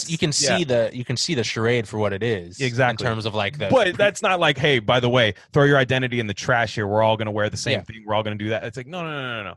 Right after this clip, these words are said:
Speaker 2: Yeah.
Speaker 1: We're not doing
Speaker 2: And,
Speaker 1: that.
Speaker 2: well, the thing, the, th-, the big thing for me is, is class shit, because it involves, it has to involve real change. It can never,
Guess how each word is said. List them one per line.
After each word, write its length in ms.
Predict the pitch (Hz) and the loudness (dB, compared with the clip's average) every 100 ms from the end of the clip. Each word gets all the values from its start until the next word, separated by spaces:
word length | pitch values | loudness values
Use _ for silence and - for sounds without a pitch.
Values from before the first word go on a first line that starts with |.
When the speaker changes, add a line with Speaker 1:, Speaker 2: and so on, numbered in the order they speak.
| _ - | _ -10
Speaker 2:
Yeah. 180 | 104 90 _ _ _ _ _ - | -6 -6 _ _ _ _ _ -10
Speaker 1:
We're 60 | 127 | -4
not 80 | |
doing 100 | 156 | 0
Speaker 2:
And, 160 | 165 143 | 0 -4
Speaker 1:
that. 100 | - _ _ _ _ - | -12 _ _ _ _ -6
Speaker 2:
well, 140 | 147 | -2
the 80 | 143 | -2
thing, 220 | - 170 135 | -4 -8 -12
the, 80 | |
th-, 220 | 113 151 139 | -16 -12 -6
the 100 | 123 | -4
big 140 | 147 | -4
thing 160 | 151 117 | -6 -6
for 120 | 113 | -6
me 200 | 113 101 | -4 -4
is, 120 | 95 | -6
is 300 | 98 101 - - _ _ _ | -10 -12 -12 -16 _ _ _
class 540 | - - 110 107 110 - | -18 -8 -4 -2 -4 -8
shit, 460 | - 101 92 92 _ _ _ _ _ | -10 -8 -8 -10 _ _ _ _ _
because 300 | - 117 131 | -8 -4 -2
it 120 | 113 107 | -4 -8
involves, 800 | 110 104 104 98 101 - - - | -10 -2 0 0 -2 -10 -14 -12
it 120 | 117 | -12
has 320 | - 110 110 | -4 -4 -2
to 80 | - | -4
involve 420 | 110 98 92 90 95 | -4 -4 -4 -6 -10
real 260 | 95 98 | -10 -10
change. 720 | 90 - 113 101 90 87 - - | -10 -10 -10 -10 -12 -14 -18 -12
It 120 | 113 | -4
can 120 | 123 | -2
never, 280 | 120 113 | 0 0